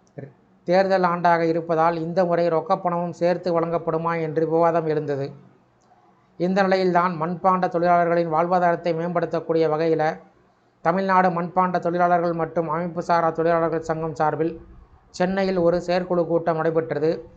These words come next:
மாநில தலைவர் சேமநாராயணன் தலைமையில் நடைபெற்ற இந்த கூட்டத்தில்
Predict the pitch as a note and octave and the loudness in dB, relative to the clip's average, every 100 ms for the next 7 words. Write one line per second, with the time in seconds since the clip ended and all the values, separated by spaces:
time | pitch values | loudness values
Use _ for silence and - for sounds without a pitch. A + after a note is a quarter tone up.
0 | - _ - C#3 F#3 F3+ F3 F3 E3+ E3+ | -20 _ -6 -2 2 2 0 0 2 0
1 | F3 - E3+ F3+ F3+ E3+ D#3+ D#3+ E3 D#3+ | -2 -4 -2 0 0 -2 -2 -4 -4 -4
2 | D#3 E3 E3+ D#3+ D#3+ D#3+ D#3+ D#3+ D#3 D3+ | -4 -2 -2 0 0 -2 -2 -4 -4 -4
3 | E3 D#3+ D#3+ - E3 - - | -4 -4 -4 -2 -2 -2 -16